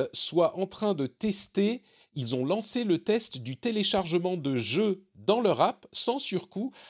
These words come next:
Alors, c'est un test qui est fait uniquement en Pologne et sur Android, euh, mais il y a deux jeux qui sont téléchargeables, et encore une fois, c'est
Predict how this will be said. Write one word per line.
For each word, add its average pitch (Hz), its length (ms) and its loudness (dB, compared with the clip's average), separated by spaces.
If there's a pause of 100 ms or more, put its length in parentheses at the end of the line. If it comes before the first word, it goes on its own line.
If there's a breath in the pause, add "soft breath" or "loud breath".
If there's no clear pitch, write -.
(100)
Alors, 131 220 4
c'est 160 120 0
un 151 220 2
test - 360 -2
qui 135 120 -2
est 120 40 0
fait 120 180 -4
uniquement 180 500 -2
en 143 60 0
Pologne 151 560 2
et 175 120 0
sur 160 180 -2
Android, 117 260 0 (720 loud breath)
euh, 120 180 4 (200)
mais 131 100 -2
il 117 60 -2
y 120 60 4
a 110 60 -2
deux 180 240 -2
jeux 165 220 -2
qui 147 180 -12
sont 131 160 -6
téléchargeables, 127 800 0 (320 loud breath)
et 131 220 0
encore 117 280 -2
une 117 80 -2
fois, 226 240 0
c'est 123 300 -4